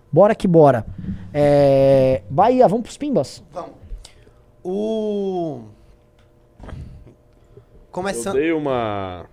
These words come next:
Speaker 2: Ah.
Speaker 3: tem um bairro lá que é o La, La Campaneira.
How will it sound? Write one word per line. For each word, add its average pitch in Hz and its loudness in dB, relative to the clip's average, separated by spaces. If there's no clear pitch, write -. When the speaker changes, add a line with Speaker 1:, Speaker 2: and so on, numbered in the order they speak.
Speaker 2:
Ah. 143 -16
Speaker 3:
tem 131 -8
um 127 -6
bairro 120 0
lá 110 -4
que - -10
é 104 -4
o 101 -8
La, 113 4
La 127 2
Campaneira. 120 -2